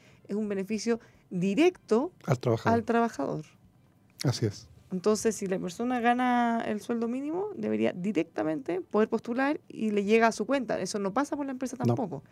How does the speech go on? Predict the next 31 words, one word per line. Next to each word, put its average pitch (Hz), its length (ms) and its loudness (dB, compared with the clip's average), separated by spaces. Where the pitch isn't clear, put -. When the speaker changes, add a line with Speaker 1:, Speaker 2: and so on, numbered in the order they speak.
Speaker 2:
no. 139 180 -2
Speaker 1:
Se - 140 -6
lo 185 80 4
depositan 185 460 0
a 180 80 2
él, 175 280 0
en - 100 -8
su 226 240 2
propia 226 260 2
Speaker 2:
Exactamente. - 40 0
Speaker 1:
cuenta. 160 380 -8
No 185 160 2
es 226 80 0
que 247 240 2
se 240 120 -2
lo 220 100 4
den 226 120 4
a 226 60 2
la 220 60 2
empresa 220 380 -2
y 226 80 0
la 214 100 -2
empresa 208 260 -6
lo 214 60 -2
tenga 208 200 -6
que 202 160 -6
traspasar 196 520 -6
al, 196 300 -6
al 175 160 -2
trabajador. 180 520 -2
Em, 180 440 0